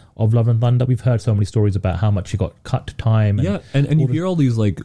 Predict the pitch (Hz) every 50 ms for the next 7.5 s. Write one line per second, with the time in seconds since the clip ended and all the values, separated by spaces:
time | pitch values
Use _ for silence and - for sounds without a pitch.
0 | - - - - 123 135 143 135 - - 113 107 101 98 95 101 90 - 95 92
1 | 92 95 98 101 98 110 110 104 95 - 110 98 92 - - - - - 107 110
2 | 107 104 101 98 98 98 95 101 110 107 104 101 101 98 98 - 107 110 113 101
3 | - 101 - - 110 107 - - 104 98 - - 101 98 101 - - 98 95 95
4 | 95 95 90 92 90 98 104 - 98 87 90 98 110 113 82 76 127 120 - -
5 | 107 107 110 110 101 92 90 - - - - _ _ _ _ _ _ - - 131
6 | 139 151 - - 147 143 143 - 117 120 127 131 135 127 135 120 117 110 - 117
7 | 104 110 107 101 104 104 107 113 117